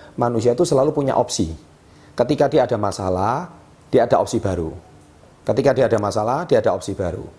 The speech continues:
Dan dia cukup kreatif. Ketika dia ada problem, ya, ada problem, dia cukup kreatif menghasilkan sesuatu. Itu tipe opsional. Nah, tipe manusia yang kedua ini adalah tipe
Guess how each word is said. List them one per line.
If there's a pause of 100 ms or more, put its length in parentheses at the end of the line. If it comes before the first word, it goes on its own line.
(160)
Dan
dia
cukup
kreatif. (560)
Ketika
dia
ada
problem, (720)
ya,
ada
problem,
dia
cukup
kreatif
menghasilkan
sesuatu.
Itu
tipe
opsional. (480)
Nah,
tipe
manusia
yang
kedua
ini
adalah
tipe